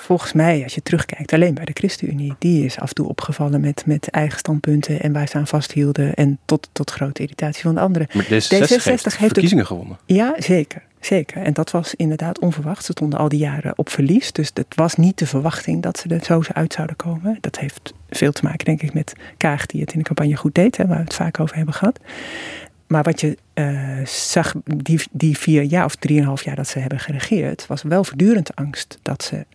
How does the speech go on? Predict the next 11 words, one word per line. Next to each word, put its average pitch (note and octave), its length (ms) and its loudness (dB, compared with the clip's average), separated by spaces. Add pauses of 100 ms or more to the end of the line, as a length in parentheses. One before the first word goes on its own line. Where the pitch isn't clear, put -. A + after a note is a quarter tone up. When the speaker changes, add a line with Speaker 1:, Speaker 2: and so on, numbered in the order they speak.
(220)
Speaker 1:
er C#3+ 100 0
met C#3+ 160 0
verlies - 260 0
uit G3+ 200 2
zouden - 200 -8
komen. D3 340 -12 (440)
En E3+ 120 4
D - 40 2
zesenzestig G#3 600 2
heeft G3+ 140 2
trouwens F3+ 300 -2